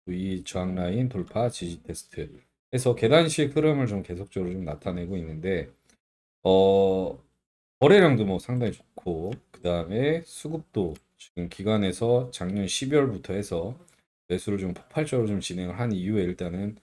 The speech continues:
어, 매수, 어, 물량을 좀 홀딩 중에 있고, 그 아직 그 빠져나가는 부분은 아직까지는, 예, 없습니다. 또 여기서 이제 외국인 수급도 좀 들어와 주고 있는 상황이기 때문에,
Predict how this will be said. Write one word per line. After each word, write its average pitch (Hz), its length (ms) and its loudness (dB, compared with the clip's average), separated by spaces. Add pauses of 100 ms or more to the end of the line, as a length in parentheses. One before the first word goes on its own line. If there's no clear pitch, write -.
(300)
어, 85 180 -4
매수, 92 320 -4 (380)
어, 85 300 -8
물량을 110 720 4
좀 90 200 -10
홀딩 131 400 -2
중에 92 240 -4
있고, 82 400 -8 (760)
그 95 580 -2
아직 127 420 0 (280)
그 - 500 -6
빠져나가는 160 760 4
부분은 110 400 -2
아직까지는, 123 1200 0
예, 87 120 -4
없습니다. 87 800 -4 (120)
또 92 160 -2
여기서 107 300 0
이제 90 180 -2
외국인 98 420 0
수급도 117 380 -10
좀 87 200 -8
들어와 95 340 0
주고 90 260 -8
있는 90 180 -4
상황이기 90 300 -6
때문에, 87 560 -2